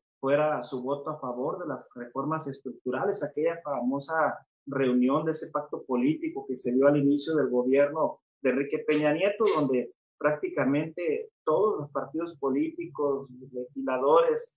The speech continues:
de todos los colores y todos sabores, pues prácticamente aprobaron las reformas estructurales de este país, que viene siendo la reforma energética, la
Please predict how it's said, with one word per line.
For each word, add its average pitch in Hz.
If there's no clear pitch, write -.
de 123
todos 156
los 156
colores 131
y -
todos 156
sabores, 165
pues 139
prácticamente 143
aprobaron 135
las 131
reformas 143
estructurales 131
de 151
este -
país, 160
que 127
viene 131
siendo 139
la 120
reforma 139
energética, 170
la 113